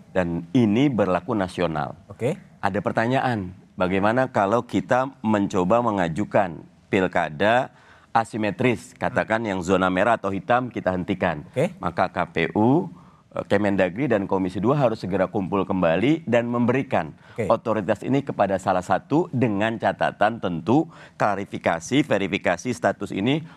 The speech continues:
Speaker 1: mengacu kepada satgas atau gugus tugas yang memang
Speaker 2: Oke.
Speaker 1: ditunjuk oleh pemerintah.
Speaker 2: Jadi dalam bayangan Bung Mardhani sekarang ketika ada eskalasi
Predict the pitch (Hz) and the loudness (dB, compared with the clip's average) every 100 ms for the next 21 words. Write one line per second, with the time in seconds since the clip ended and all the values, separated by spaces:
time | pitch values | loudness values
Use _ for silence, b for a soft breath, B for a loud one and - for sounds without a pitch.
0 | B 110 101 95 92 143 143 95 82 104 | B -2 0 -2 -2 -6 -2 0 0 0
1 | 104 85 87 110 120 - - 85 87 90 | 0 -4 0 0 0 -6 -6 -4 -4 -6
2 | 90 85 107 - 90 82 78 95 120 - | -6 -2 -2 -2 -6 -4 -2 -2 -4 -10
3 | - - 104 95 92 - 87 82 82 - | -16 -6 -4 -2 0 0 -2 -4 -8 -8
4 | - - - 131 190 139 135 135 127 131 | -10 -14 -6 -2 2 2 2 2 2 2
5 | 131 120 123 123 120 117 180 185 131 180 | 0 0 0 2 2 0 -2 0 0 0
6 | - - 123 123 113 113 110 98 113 - | -6 -6 -2 2 2 2 0 0 -2 -2
7 | 117 113 110 131 | -2 0 0 0